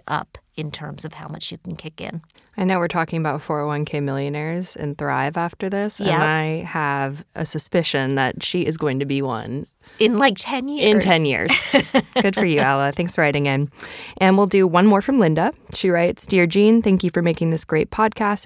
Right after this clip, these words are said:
Speaker 2: It has inspired me to be smarter with my money. But so far, it has been all wishing, and now I want to take action. I currently have a brokerage account that I opened in two thousand thirteen after my divorce. I opened it in a panic when I realized I was left with nothing, and I felt I needed to do something to feel a little financially secure.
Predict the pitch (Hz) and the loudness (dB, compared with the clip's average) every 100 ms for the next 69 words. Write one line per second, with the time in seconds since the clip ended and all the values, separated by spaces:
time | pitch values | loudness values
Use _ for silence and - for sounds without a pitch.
0 | - 170 165 165 170 - 170 160 165 180 | -2 0 2 2 0 0 2 2 2 -2
1 | 170 165 170 151 156 156 170 156 - - | -2 -2 0 0 0 0 -2 -2 -4 -6
2 | 190 - 170 240 247 180 170 - 160 165 | -6 -2 2 4 4 6 4 4 2 0
3 | 156 156 - 196 175 165 170 160 - 156 | 0 2 4 4 4 2 0 0 0 0
4 | 160 175 170 165 151 147 - 147 - 143 | 2 4 4 4 2 0 -4 -4 -2 -4
5 | - - - - - - - 160 185 180 | -6 -8 -10 -12 -18 -6 -2 0 2 2
6 | 175 160 156 151 151 156 160 - 170 233 | 2 2 2 0 0 -2 -2 0 0 2
7 | 196 160 151 151 156 165 190 - - - | 0 2 2 0 0 0 -2 -8 -20 -10
8 | - 156 151 - 185 180 170 156 156 156 | -2 0 0 2 4 4 2 0 0 -2
9 | 147 143 - 147 139 147 135 127 - - | -2 -2 -4 -4 -2 -2 -2 -4 -6 -8
10 | - 151 156 151 151 156 147 139 - 214 | -6 -2 -2 0 0 0 -2 -4 -2 0
11 | 170 147 156 147 143 143 143 - 156 156 | 0 -2 -4 -4 -4 -4 -4 -4 -4 -2
12 | 156 156 156 151 156 160 - 139 131 135 | -4 -4 -6 -4 -4 -4 -6 -4 -4 -4
13 | 143 139 135 147 147 139 139 147 156 143 | -4 -4 -4 -6 -4 -4 -6 -8 -6 -6
14 | 139 139 135 147 143 143 143 - 175 214 | -4 -6 -6 -6 -8 -6 -6 -2 -2 0
15 | 233 202 151 139 143 143 - - 165 | -2 -2 -2 -4 -6 -8 -8 -6 -4